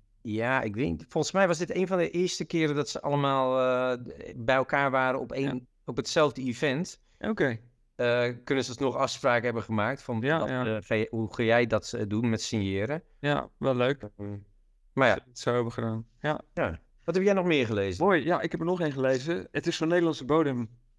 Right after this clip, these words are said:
Speaker 1: Kijk.
Speaker 2: Ja, eh, het heet, ja, ik denk Melius. Ik denk dat je, dat je het zo uitspreekt, toch?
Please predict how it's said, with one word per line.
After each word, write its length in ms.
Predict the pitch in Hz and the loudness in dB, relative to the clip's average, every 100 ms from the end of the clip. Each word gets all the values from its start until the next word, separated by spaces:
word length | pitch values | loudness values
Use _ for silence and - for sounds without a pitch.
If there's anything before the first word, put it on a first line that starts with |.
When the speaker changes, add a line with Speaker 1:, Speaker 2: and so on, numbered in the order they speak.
| _ _ _ - | _ _ _ -4
Speaker 1:
Kijk. 380 | 135 113 _ _ _ - | -4 -4 _ _ _ 0
Speaker 2:
Ja, 560 | 170 156 131 147 131 - | 4 6 4 2 -4 -14
eh, 300 | - 139 135 | -6 -4 -2
het 160 | - - | -4 -4
heet, 340 | 143 147 - - | 0 0 -2 -8
ja, 200 | 127 123 | -2 -2
ik 120 | 135 | 0
denk 240 | 143 147 | 0 -2
Melius. 1000 | 127 120 123 139 156 120 123 190 - - _ _ - | -4 -2 0 2 2 2 0 -4 -10 -14 _ _ -12
Ik 120 | 120 | -2
denk 140 | 127 | 0
dat 120 | 127 - | 0 -8
je, 120 | - _ _ _ | -18 _ _ _
dat 220 | - 131 - | -4 -4 0
je 100 | 123 | 0
het 160 | 117 | 0
zo 160 | - 131 | 4 4
uitspreekt, 460 | 120 - 139 123 | 4 2 -2 -2
toch? 320 | 139 202 - | -2 -4 -6